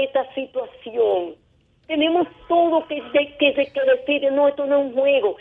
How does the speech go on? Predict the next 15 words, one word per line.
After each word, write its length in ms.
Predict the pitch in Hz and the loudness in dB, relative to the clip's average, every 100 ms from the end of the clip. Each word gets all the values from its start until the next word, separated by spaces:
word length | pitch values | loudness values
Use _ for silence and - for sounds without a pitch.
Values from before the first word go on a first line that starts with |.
| - | -6
y 140 | - 294 | -6 -4
que 80 | 285 | -4
en 100 | 254 | 0
la 60 | |
escuela 440 | 247 - 285 294 277 - | -2 0 -2 -2 -6 -8
se 80 | 196 269 - | -4 -4 -2
trabaje, 1120 | 254 240 233 226 262 262 370 - 214 196 156 - _ _ _ - | -4 -2 -2 0 2 2 0 2 4 4 -2 -14 _ _ _ -6
se 160 | 311 294 - | -6 -4 -4
trabaje 1080 | 277 262 254 277 269 269 247 240 240 254 | -2 0 0 2 4 4 4 6 6 4
eso, 240 | 262 - 220 | 2 -2 -4
porque 280 | - - 247 | -6 -2 0
eso 280 | - 247 240 - - 247 | 0 0 -2 -4 -4 -2
está, 300 | - 240 247 247 240 - | 0 0 0 -2 -2 -6
en 140 | 254 247 | 0 0
Estados 460 | 240 233 240 262 | 0 -2 0 -2